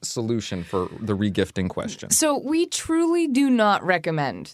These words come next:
Speaker 2: that you regift. That is what we first and foremost wanna say. It can cause so many hurt feelings,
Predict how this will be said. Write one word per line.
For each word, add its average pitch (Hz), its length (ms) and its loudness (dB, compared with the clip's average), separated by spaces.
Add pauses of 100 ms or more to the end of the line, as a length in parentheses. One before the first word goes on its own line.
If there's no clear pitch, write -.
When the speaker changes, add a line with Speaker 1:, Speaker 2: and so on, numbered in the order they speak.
Speaker 2:
that 180 160 2
you 196 140 2
regift. 165 640 -2
That 185 220 2
is 196 200 0
what 180 240 2
we 185 160 0
first 175 440 -2
and 170 120 0
foremost 147 440 0
wanna 139 220 -2
say. 127 440 0
It 190 220 -2
can 180 180 -4
cause 202 340 2
so 226 320 2
many 233 280 0
hurt - 280 -2
feelings, 156 720 -2